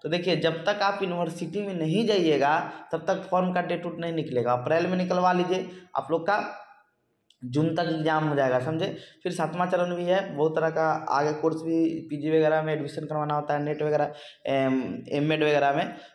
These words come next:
तो आप लोग university में जब तक नहीं जाइएगा तब तक date उट नहीं आने वाला है,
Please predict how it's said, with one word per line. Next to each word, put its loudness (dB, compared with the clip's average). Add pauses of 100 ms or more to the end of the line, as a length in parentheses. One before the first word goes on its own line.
(120)
तो 4
आप 2
लोग 2
university -4
में -4
जब 0
तक 0
नहीं 0
जाइएगा 2
तब -6
तक -4
date -2
उट -12
नहीं -2
आने -2
वाला -4
है, -12